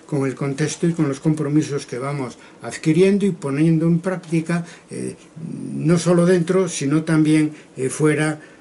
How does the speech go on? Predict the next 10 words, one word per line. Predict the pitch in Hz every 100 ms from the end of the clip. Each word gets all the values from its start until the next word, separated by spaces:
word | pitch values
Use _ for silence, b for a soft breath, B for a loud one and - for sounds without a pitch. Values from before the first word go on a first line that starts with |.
| -
fuera | - 147 143 151
de | 147
la, | 131 120 107 - B B
de | 113 123
la, | 123 113 - -
de | 127
la | 131
academia. | 127 131 123 107 101 - B B B 165
Entonces, | 170 233 220
claro, | - 220 202 156